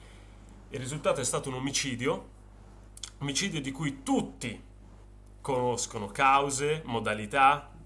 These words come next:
tutti, cioè a Siena lo sanno tutti che David Rossi è morto, non è scivolato dal balcone dopo aver scritto a sua moglie quella sera che tornava a casa.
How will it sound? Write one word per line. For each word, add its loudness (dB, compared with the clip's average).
tutti, -10
cioè -2
a 0
Siena 0
lo -4
sanno -4
tutti -10
che -8
David -4
Rossi -4
è -6
morto, -4
non -4
è -2
scivolato -2
dal -2
balcone -6
dopo -10
aver -4
scritto -8
a -6
sua -6
moglie -4
quella -6
sera -6
che -12
tornava -4
a -8
casa. -8